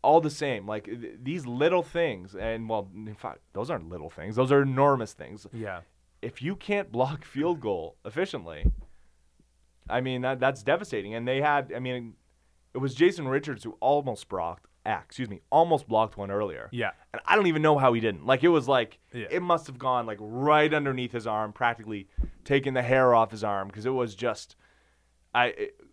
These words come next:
Speaker 1: going back and watching it, it's hard to imagine how he didn't block it. He was right in front of it.
Speaker 2: Well, they credit Jason Richards with two blocks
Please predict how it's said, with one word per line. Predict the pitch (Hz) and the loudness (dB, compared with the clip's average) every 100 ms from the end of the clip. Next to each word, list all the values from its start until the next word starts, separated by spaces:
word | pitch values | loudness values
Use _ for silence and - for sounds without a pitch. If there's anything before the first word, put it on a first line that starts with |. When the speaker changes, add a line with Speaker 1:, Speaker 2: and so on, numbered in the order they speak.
| 127 | -2
Speaker 1:
going | 151 175 165 | 4 4 8
back | 156 143 | 6 4
and | 127 | 2
watching | 123 127 117 | 4 4 0
it, | 101 | -6
it's | 101 - | -8 -10
hard | - 139 147 | 0 2 2
to | 135 | 0
imagine | 123 113 110 104 101 | -4 2 0 0 -8
how | - 123 120 | -6 -2 -2
he | 113 | -2
didn't | 101 98 | -8 -12
block | 92 95 95 | -8 -8 -8
it. | 85 | -12
He | |
was | 82 85 | -18 -12
right | 104 107 | -6 -6
in | 90 | -6
front | - 90 | -10 -12
of | 78 | -14
it. | - | -8
Speaker 2:
Well, | 135 | -4
they | 143 139 | -2 -4
credit | - 185 190 | 0 0 0
Jason | 139 151 139 120 | -4 -8 -8 -6
Richards | 113 123 107 | -4 -4 -6
with | 104 113 | -8 -10
two | - 131 | -8 -10
blocks | 107 110 104 - - | -2 0 0 -2 -16